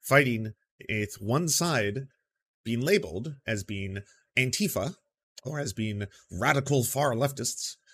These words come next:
uh, and the group actually mostly comprising of pro-L G B T Q plus individuals who did not want to see the presence of Proud Boys. Now, even though there are some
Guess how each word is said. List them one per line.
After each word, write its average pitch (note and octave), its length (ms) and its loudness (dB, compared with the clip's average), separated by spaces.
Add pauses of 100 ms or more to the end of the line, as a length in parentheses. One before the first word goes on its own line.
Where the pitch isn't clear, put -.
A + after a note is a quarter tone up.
(180)
uh, A2+ 360 2 (440)
and C3+ 260 0 (240)
the B2 460 0
group C3 300 0
actually G2+ 600 -2 (340)
mostly C#3 300 2
comprising A#2 480 0
of G2+ 340 -8 (560)
pro-L A#2 400 2
G A2 120 -4
B A2+ 140 -2
T A2+ 100 -4
Q A2 240 -4
plus A2+ 320 -4
individuals G#2 640 -6 (380)
who B2+ 120 2
did B2 120 2
not C#3 260 -2
want A2+ 240 -4
to A2+ 80 -6
see A2+ 140 -2
the G#2+ 120 -8
presence G#2 460 -6
of E2 420 -12 (420)
Proud A3 200 2
Boys. - 440 -8 (960)
Now, B2+ 280 0 (300)
even D#3+ 220 2
though F3+ 160 8
there D#3+ 160 6
are C#3 120 6
some D3+ 460 0